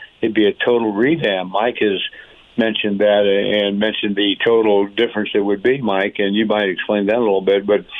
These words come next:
yeah, that, that might be a wild idea, but the, the, the situation has to change. There's no question about it. And the three million dollar coach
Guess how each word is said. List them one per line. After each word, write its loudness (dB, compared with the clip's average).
yeah, 2
that, 0
that 0
might -2
be 2
a 2
wild 0
idea, 0
but 0
the, 0
the, 2
the -2
situation 0
has -4
to -12
change. -2
There's 0
no 0
question -4
about -2
it. -2
And 0
the 0
three 2
million 0
dollar 2
coach 0